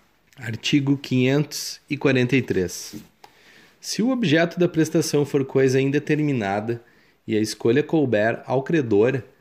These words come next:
será este citado para exercer o direito dentro de cinco dias,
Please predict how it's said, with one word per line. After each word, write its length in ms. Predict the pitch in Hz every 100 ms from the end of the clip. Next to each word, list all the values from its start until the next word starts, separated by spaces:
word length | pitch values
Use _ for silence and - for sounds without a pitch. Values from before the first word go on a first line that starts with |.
| - - -
será 380 | - 113 107
este 320 | 107 110 - 147
citado 640 | - 180 - 123 117 135
para 180 | 143 147
exercer 580 | 143 165 143 - 104
o 60 | 110
direito 500 | 113 110 95 101 139
dentro 340 | 113 98 107
de 140 | 113 110
cinco 420 | - - 101 143
dias, 460 | 120 98 82 -